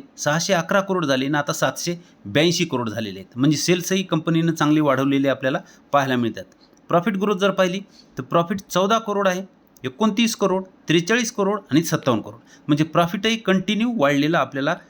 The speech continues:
इथं पाहायला मिळालेलं आहे. त्यामुळे सेल्स ग्रोथ, प्रॉफिट ग्रोथ दोन्हीही चांगले आपल्याला इथं पाहायला मिळतात. म्हणून स्टॉक प्राईस सीएजीआरही आपल्याला इथं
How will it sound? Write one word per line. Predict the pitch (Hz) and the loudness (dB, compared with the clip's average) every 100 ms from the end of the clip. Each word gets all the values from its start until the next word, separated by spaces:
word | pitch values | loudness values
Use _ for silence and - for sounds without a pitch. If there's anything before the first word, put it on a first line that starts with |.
| _ - | _ -4
इथं | 135 160 185 - - | -2 -2 -4 -6 -4
पाहायला | 127 120 | -2 0
मिळालेलं | 117 107 104 101 | 2 0 -2 -6
आहे. | 95 92 _ _ - - - | -10 -18 _ _ -20 -12 0
त्यामुळे | 190 214 | 2 2
सेल्स | - 214 226 196 | 2 2 2 -2
ग्रोथ, | 214 214 - | -2 -4 -6
प्रॉफिट | - 175 175 | -4 -2 -2
ग्रोथ | 165 180 170 | -2 -2 -4
दोन्हीही | 120 127 175 208 247 | -4 2 4 6 4
चांगले | 269 196 180 180 | 4 0 0 0
आपल्याला | 180 151 165 160 | 0 0 0 0
इथं | 151 135 151 147 - | -2 0 -2 -2 -4
पाहायला | 147 139 139 | 0 0 0
मिळतात. | 139 139 170 - - _ | -2 -4 -6 -6 -20 _
म्हणून | 123 147 185 | 2 4 4
स्टॉक | 196 - 170 175 - | 0 -4 0 0 0
प्राईस | 196 190 | 0 0
सीएजीआरही | - 185 175 175 165 170 | -2 0 2 2 2 2
आपल्याला | 151 147 147 147 | 0 0 0 2
इथं | 139 139 143 | 0 -2 -6